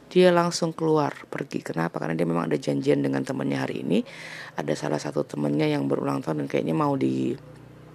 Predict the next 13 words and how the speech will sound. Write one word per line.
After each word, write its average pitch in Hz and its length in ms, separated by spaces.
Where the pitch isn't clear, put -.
entahlah, 131 400
diguyur 131 400
tepung 131 400
atau 123 160
apa, 120 160
saya 113 240
nggak - 100
paham - 280
ya. - 80
Jadi 151 480
ini 165 160
yang 156 160
menjadi 143 480